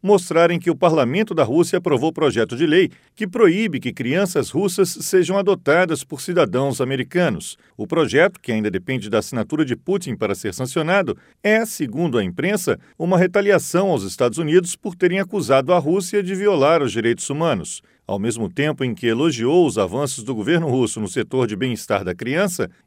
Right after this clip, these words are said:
Anthony Lake afirmou que é fundamental encontrar alternativas à institucionalização dos menores de idade. Para Lake, entre as opções estão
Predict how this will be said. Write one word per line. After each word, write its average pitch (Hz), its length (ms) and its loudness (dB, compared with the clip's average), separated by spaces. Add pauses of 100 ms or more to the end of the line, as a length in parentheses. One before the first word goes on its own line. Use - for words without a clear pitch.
Anthony 202 320 0
Lake 170 340 2
afirmou 127 460 0
que 165 160 -2
é 139 80 2
fundamental 185 800 0
encontrar 147 480 0
alternativas 165 840 -2 (240)
à 147 140 -2
institucionalização 180 1300 0
dos 165 180 -6
menores 151 540 2
de 127 80 -2
idade. 135 500 2 (240)
Para 190 180 4
Lake, 208 340 2 (140)
entre 214 320 0
as 135 120 2
opções 202 500 0
estão 151 420 -2